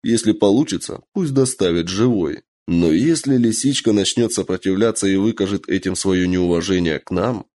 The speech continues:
в мире достаточно мутантов и без нее. Я понимаю, мой господин.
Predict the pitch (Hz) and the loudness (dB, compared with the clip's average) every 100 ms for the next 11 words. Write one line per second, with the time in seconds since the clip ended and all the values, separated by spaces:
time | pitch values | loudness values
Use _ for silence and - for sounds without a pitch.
0 | _ _ _ _ _ _ - 85 143 185 | _ _ _ _ _ _ -6 -2 0 2
1 | 180 156 165 - 185 160 151 143 131 120 | 2 2 0 0 0 0 0 2 0 0
2 | 95 85 90 - 87 90 90 104 131 95 | -2 -2 -6 -6 -4 -4 -4 0 0 0
3 | 65 - _ _ _ _ _ _ _ _ | -2 -10 _ _ _ _ _ _ _ _
4 | 90 92 92 - 104 110 156 113 92 90 | -2 0 0 0 0 0 0 0 0 0
5 | 92 - 110 110 85 | -4 -2 -2 -2 -6